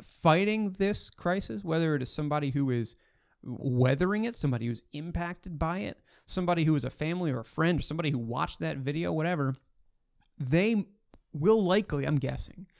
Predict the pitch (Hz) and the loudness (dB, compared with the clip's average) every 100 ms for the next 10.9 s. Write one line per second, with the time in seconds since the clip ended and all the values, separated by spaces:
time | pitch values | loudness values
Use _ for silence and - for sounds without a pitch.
0 | _ _ _ _ - 165 165 185 190 180 | _ _ _ _ 0 2 4 0 2 0
1 | 170 147 131 139 - - - - 151 - | 2 2 0 -2 -4 -8 -10 -12 -12 -16
2 | _ _ _ _ _ - 156 156 139 147 | _ _ _ _ _ 2 4 4 4 4
3 | 139 - - _ _ _ 139 135 165 160 | 2 -2 -12 _ _ _ -2 2 2 2
4 | 127 165 190 208 190 - 147 - 139 120 | 0 2 4 4 2 2 0 0 -4 -4
5 | 131 131 139 - _ _ _ _ _ 139 | -4 -4 -6 -10 _ _ _ _ _ -4
6 | 127 147 143 131 127 - _ _ _ _ | 2 2 4 2 0 -6 _ _ _ _
7 | _ - 190 156 147 147 131 139 147 147 | _ 0 2 2 0 2 4 4 4 2
8 | 156 139 135 127 120 123 123 127 117 113 | 2 2 2 2 0 -2 -2 -2 -2 -4
9 | - 117 - 131 117 - 120 113 110 - | -4 -6 -6 -6 -6 -6 -6 -6 -8 -10
10 | 120 - - - 135 - - - | -12 -12 -14 -8 -8 -8 -14 -14